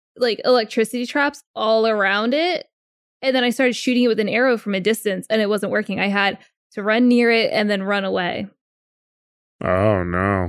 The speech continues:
Speaker 2: No, I, I did it from the top. Like, I was up top, and I shot it, and it went up in the air, and he came over, and then he died.
Speaker 1: <laughs>
Speaker 2: So, <laughs> but the, uh, the next one is, like, the, that large area that you first get into,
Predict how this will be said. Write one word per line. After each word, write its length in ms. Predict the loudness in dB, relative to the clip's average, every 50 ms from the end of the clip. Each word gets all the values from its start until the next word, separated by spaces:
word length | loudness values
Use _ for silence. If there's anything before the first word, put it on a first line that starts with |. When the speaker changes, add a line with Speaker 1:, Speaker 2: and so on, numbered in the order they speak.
| -4
Speaker 2:
No, 160 | -4 -4 -2 -2
I, 340 | 0 0 2 2 2 2 2
I 160 | 2 2 2 4
did 180 | 4 4 2
it 40 | 2
from 140 | 0 0 -2
the 80 | -2 -2
top. 300 | -2 -2 -2 0 0 -2
Like, 120 | -2 -2
I 140 | 0 2 4
was 160 | 4 4 4 2
up 140 | 0 0 -2
top, 320 | -2 0 0 -2 -2 -4
and 100 | -6 -6
I 80 | -6 -6
shot 320 | -4 -4 -2 -2 0 -2
it, 80 | -2 -4
and 100 | -8 -12
it 200 | -10 -10 -12 -12 -14 _ _ _ _
went 180 | -8 -6 -4 -4
up 120 | -2 -2
in 80 | -2 -2
the 80 | -2
air, 300 | 0 0 0 0 0 -2 -2
and 120 | -2 -2
he 100 | -2 -2
came 280 | -2 -2 0 0 2 4
over, 240 | 4 4 4 2 -2
and 240 | -2 -2 -4 -2 -2
then 60 | 0 0
he 80 | 0
died. 380 | 2 2 2 2 0 -2 -4 -8 -16 _ _ _ _ _
Speaker 1:
<laughs> 100 | -10 -10 -8 -10 -14 -18 -20 _ _ -20 -20 -20 _
Speaker 2:
So, 340 | -6 -2 0 0 0 0 -4 -4 -4
<laughs> 1400 | -4 0 2 2 2 2 0 -4 -6 -6 _ _ _ _ _ _ _ _ _ _ _ _ _ _ _ -10 -6
but 260 | 0 2 2 2 2
the, 260 | 0 0 0 2 2 4
uh, 220 | 4 4 4 4
the 120 | 2 2 0
next 340 | 0 2 0 0 -2 0 0
one 120 | 2 2
is, 120 | 2 2
like, 200 | 2 0 0 2
the, 160 | 2 2 2 4
that 260 | 2 0 0 0 0
large 360 | 0 2 4 6 4 4 4
area 280 | 2 2 2 4 4 2
that 160 | 0 0 -2
you 80 | -2 -2
first 320 | 0 0 0 0 -2 -2
get 120 | -2 -2 -2
into, 420 | 0 -2 -2 -2 -2 -2 -2 -2